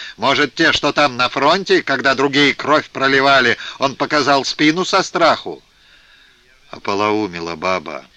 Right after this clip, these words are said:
«А не нравится?» Агния еще что-то кричала сумбурное, торопливое, не обращая внимания на собирающийся народ.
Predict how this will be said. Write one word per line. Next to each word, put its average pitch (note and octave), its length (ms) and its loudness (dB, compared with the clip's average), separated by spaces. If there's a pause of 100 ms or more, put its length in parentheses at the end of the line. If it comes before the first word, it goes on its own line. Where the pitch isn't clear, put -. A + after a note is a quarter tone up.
(140)
«А A#2+ 220 2
не B2+ 140 0
нравится?» B2+ 840 0 (1500)
Агния E3+ 380 0
еще C#3 340 -2
что-то - 360 -4
кричала A2+ 540 -4
сумбурное, A#2 840 -8
торопливое, A#2 840 -2
не G2+ 140 -6
обращая G#2 580 0
внимания A2 720 -4 (300)
на G2+ 140 -8
собирающийся G#2 880 -4
народ. C#2+ 400 -12